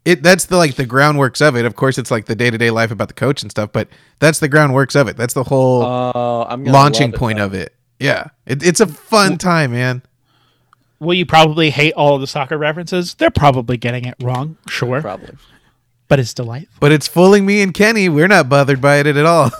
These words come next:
Speaker 1: <laughs>
Speaker 2: I, I don't know, 'cause, like, uh, that's created by Bill Lawrence, who created Scrubs, and every, I w-, shouldn't say every, but most of,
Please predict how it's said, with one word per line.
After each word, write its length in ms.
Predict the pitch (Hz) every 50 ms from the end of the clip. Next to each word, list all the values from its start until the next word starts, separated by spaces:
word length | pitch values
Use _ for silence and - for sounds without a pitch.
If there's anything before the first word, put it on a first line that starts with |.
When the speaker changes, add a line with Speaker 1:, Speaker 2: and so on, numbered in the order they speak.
| -
Speaker 1:
<laughs> 180 | - - _ -
Speaker 2:
I, 200 | 143 160 180 190 -
I 40 | 180
don't 160 | 202 226 240 233
know, 300 | 247 269 247 190 170 160
'cause, 300 | 151 - 170 165 147 -
like, 320 | - 165 156 151 143 - _ _
uh, 320 | - 135 131 131 127 127 123 - _ _ _ _ _ _ _ -
that's 420 | - - 135 147 156 147 - - - _ _ _ _ -
created 200 | - 175 165 143
by 120 | 143 127
Bill 220 | 120 - 135 139 123
Lawrence, 440 | 110 113 131 143 139 - - - -
who 220 | - 127 117 113
created 300 | - - 135 135 120 90
Scrubs, 640 | - - - 113 110 113 127 131 117 - - - - _ _
and 340 | 120 117 113 113 110 107 107 _ _ _ _ _ _ _ _ _ _ -
every, 340 | 143 147 156 160 170 175 185 _ _ -
I 260 | 113 110 110 110 107 - _
w-, 140 | 117 110 -
shouldn't 240 | - - 123 110 101
say 80 | - 104
every, 260 | - 104 104 107 107
but 180 | 101 - 110 -
most 520 | 123 127 139 147 160 165 - - - - _ _ _ _ _ _
of, 380 | - 127 127 123 113 107 -